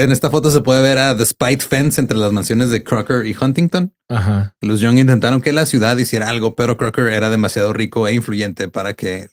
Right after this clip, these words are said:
Speaker 1: le, el sistema les ayudara a los Young. Young se sintió tan frustrado que finalmente puso una,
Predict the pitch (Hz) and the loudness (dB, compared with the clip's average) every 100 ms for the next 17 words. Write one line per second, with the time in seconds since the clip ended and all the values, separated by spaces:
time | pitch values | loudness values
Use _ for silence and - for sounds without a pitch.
0 | - 92 87 85 90 95 87 92 92 95 | -10 -6 -4 -6 -8 -8 -8 -8 -8 -6
1 | 82 82 87 80 82 _ _ _ - - | -8 -10 -12 -14 -16 _ _ _ -20 -20
2 | _ _ _ _ - 147 151 165 143 147 | _ _ _ _ -2 2 4 6 4 2
3 | 170 180 180 180 180 185 175 143 131 147 | 2 2 2 2 0 0 0 0 2 2
4 | 151 139 160 160 _ _ - 131 151 160 | 0 0 -4 -4 _ _ -4 -2 2 2
5 | 143 | 0